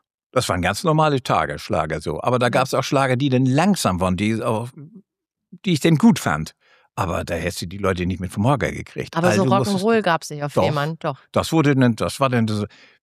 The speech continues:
Speaker 1: ach, ich sag mal, vor vierzig Jahren und so war das das Highlight, werde. Das war, da war Rock'n'Roll, da g-,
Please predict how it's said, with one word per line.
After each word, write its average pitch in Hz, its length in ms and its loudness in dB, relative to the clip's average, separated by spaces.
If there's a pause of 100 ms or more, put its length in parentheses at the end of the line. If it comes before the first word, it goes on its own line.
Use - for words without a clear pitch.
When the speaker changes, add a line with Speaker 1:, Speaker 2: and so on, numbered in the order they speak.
(180)
Speaker 1:
ach, - 100 -6
ich 98 100 0
sag 107 120 2
mal, 87 60 -4
vor 95 120 -2
vierzig - 460 0
Jahren 143 220 2
und 95 120 0
so 95 160 2
war 95 160 2
das 107 240 -2
das 95 180 -6
Highlight, 87 520 0
werde. 87 200 -2 (800)
Das - 200 -2
war, 120 200 2
da 120 200 -2
war 123 140 2
Rock'n'Roll, 180 640 -2 (920)
da 117 80 -2
g-, 127 160 0